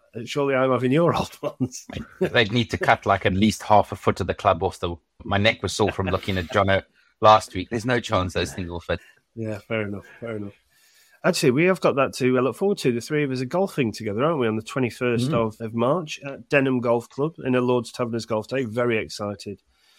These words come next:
Speaker 1: about that. There's gonna be, I think, Joe Root's due to be there, along with a few other cricketing legends. So that's something very
Speaker 2: A
Speaker 1: much
Speaker 2: month.
Speaker 1: to look forward to.
Speaker 2: It's a month today, almost.
Speaker 1: Yeah, a month tomorrow. Beautiful golf course, Denham, as well. Very, very nice.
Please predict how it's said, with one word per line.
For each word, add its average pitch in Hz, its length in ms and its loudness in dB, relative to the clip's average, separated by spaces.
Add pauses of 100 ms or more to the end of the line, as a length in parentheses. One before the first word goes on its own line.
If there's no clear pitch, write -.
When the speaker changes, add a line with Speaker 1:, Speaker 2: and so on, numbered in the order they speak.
(300)
Speaker 1:
about 107 280 0
that. 120 180 2
There's 120 160 -4
gonna 120 180 -2
be, 117 240 -4
I 107 40 -6
think, 110 200 -6
Joe 120 160 0
Root's 143 420 -2
due 160 220 -4
to 156 120 -14
be 156 180 -2
there, 156 500 0
along 117 240 -4
with 113 80 -6
a 110 60 -8
few 123 260 -6
other 117 280 -10 (100)
cricketing 123 440 -4
legends. 117 580 -2
So 131 140 -6
that's 131 200 -8
something 113 260 -8
very 107 140 -2
Speaker 2:
A 101 40 0
Speaker 1:
much 104 60 0
Speaker 2:
month. 87 140 -2
Speaker 1:
to 107 60 -6
look 85 100 -8
forward 107 200 -6
to. 131 40 -4
Speaker 2:
It's 123 100 -4
a - 60 -4
month 95 240 -2
today, 120 260 -2
almost. 120 520 -4 (440)
Speaker 1:
Yeah, 139 140 2
a 143 40 4
month 139 200 2
tomorrow. 143 320 0
Beautiful 123 760 -2
golf 101 220 -4
course, 92 240 -8
Denham, 95 280 -8
as 92 100 -10
well. 95 260 -6 (280)
Very, 107 340 0
very 98 180 -6
nice. 95 220 -8